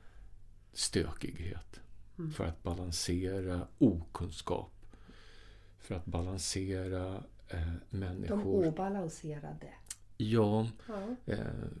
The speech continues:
Speaker 1: för att någonstans balansera de andra individerna som inte har riktigt förstått vad syftet med livet faktiskt egentligen är. Så,
Speaker 2: Mm.
Speaker 1: för det är ju en resa som det är för alla.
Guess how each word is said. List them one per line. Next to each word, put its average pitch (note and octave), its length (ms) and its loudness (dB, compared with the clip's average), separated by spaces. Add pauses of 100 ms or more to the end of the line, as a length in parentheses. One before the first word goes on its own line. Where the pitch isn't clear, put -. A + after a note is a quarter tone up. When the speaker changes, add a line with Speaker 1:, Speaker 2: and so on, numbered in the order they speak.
(340)
Speaker 1:
för A2+ 120 2
att F#2+ 100 0
någonstans F#2+ 340 0
balansera F#2 960 2 (280)
de F#2 300 0
andra F#2 420 2
individerna F2 720 2
som - 160 -2
inte E2 300 2
har F2 140 2
riktigt E2 280 0
förstått - 680 -2 (480)
vad E2 120 0
syftet - 580 0
med E2+ 140 2
livet E2+ 380 0 (280)
faktiskt - 580 -6
egentligen F2 480 0
är. A2 560 4 (100)
Så, E3+ 140 0
Speaker 2:
Mm. D3 120 -2 (340)
Speaker 1:
för - 180 0
det F2+ 60 2
är E2+ 40 4
ju F2 60 2
en F2+ 80 0
resa E2+ 380 2
som F2 200 -2
det F2 100 2
är E2+ 40 2
för F#2 340 -2
alla. G2 280 -2